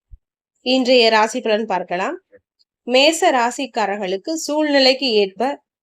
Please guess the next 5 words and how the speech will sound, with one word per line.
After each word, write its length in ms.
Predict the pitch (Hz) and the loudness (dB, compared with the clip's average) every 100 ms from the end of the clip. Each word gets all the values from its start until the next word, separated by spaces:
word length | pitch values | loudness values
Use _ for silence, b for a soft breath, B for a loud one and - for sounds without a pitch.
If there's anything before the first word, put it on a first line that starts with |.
| _ | _
பேசி 420 | 262 269 269 277 | 2 2 0 -6
தன்னுடைய 540 | 269 226 220 208 196 247 | -4 -2 -2 0 -2 -4
காரியத்தை 640 | - 202 226 247 196 196 240 | -2 0 0 0 -2 -4 -4
சாதித்துக் 640 | 226 190 190 226 214 190 | -2 -2 0 -2 -4 -4
கொள்வீர்கள். 600 | 180 180 175 175 233 | -4 -4 -4 -4 -2